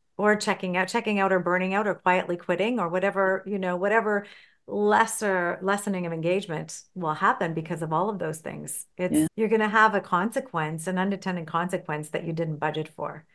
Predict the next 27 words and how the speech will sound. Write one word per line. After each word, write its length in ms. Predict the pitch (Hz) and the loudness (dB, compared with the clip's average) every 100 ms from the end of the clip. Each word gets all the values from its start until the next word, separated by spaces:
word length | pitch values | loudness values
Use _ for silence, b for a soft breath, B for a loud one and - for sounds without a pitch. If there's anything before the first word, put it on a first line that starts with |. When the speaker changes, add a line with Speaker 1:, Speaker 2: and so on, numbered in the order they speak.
| _ _ | _ _
Speaker 1:
And 120 | 175 143 | 0 2
Speaker 2:
Exactly. 280 | 131 135 143 | 4 4 6
Speaker 1:
that's 300 | 196 233 - | 6 6 2
gonna 300 | 185 165 156 | -4 -4 -4
surprise 520 | 160 160 151 143 139 | -8 -4 -2 -2 -6
you 300 | 160 226 277 | -4 -4 -4
in, 280 | - 214 175 - | 0 2 0 -2
<laughs> 120 | _ | _
in 540 | 277 - 269 269 247 208 | -6 0 2 2 0 0
unexpected 640 | 202 185 185 - 160 170 | 0 -2 -4 -4 -2 -4
ways. 340 | 156 - 214 - B B B B B - | -4 -4 -4 -6 B B B B B -4
Speaker 2:
And, 200 | 208 233 | 4 4
Speaker 1:
Um, 80 | 190 | 4
Speaker 2:
and, 240 | - 220 - - | 0 0 -6 0
and 140 | 214 214 | 4 4
before 280 | 208 254 | 6 6
long, 240 | 226 254 330 | 8 8 6
you're 140 | 196 | 6
also 220 | 269 285 | 4 2
gonna 160 | 214 208 | 2 2
have 200 | 196 196 | 0 -2
to 80 | 196 | -6
report 320 | 190 202 202 | -4 2 2
it 120 | - | 2
to 80 | - | 2
your 80 | 208 | 2
shareholders, 720 | 208 214 233 196 - - - | 2 0 0 -2 -6 -8 -12